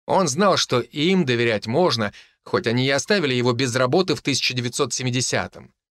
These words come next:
Десять лет он слонялся без дела, пытался устроиться рабочим на фабрику, да куда угодно —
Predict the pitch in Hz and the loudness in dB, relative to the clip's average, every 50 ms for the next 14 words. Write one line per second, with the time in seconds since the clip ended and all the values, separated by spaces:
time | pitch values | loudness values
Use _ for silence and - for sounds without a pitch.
0 | _ _ _ _ _ - 107 117 151 190 185 175 170 165 - 180 190 190 190 160 | _ _ _ _ _ -6 -2 0 0 0 0 0 -2 -2 -2 0 -2 0 0 0
1 | 139 123 - 143 151 160 147 139 - 139 131 127 135 135 127 120 127 202 208 202 | -2 0 0 0 0 2 0 0 0 -2 -4 -2 -2 -2 -4 -2 0 2 4 4
2 | 180 135 110 - - - _ _ - 120 - 107 117 117 - 120 117 - - 139 | 4 2 2 -2 -6 -16 _ _ -8 -4 -2 0 0 0 -2 -4 -6 -4 0 0
3 | 135 120 107 - 117 107 110 113 135 175 165 - - 117 110 98 - - 156 170 | 0 0 0 0 0 0 0 2 2 2 2 2 0 0 -2 -2 -2 0 0 2
4 | 175 151 131 123 - 120 113 107 104 113 - 104 - - - 233 214 220 208 208 | 2 2 0 -2 0 0 0 0 0 -2 -4 -6 -6 -4 -2 0 2 4 4 4
5 | 208 190 214 220 180 123 101 107 101 90 - | 4 4 4 4 4 2 2 0 -2 -4 -4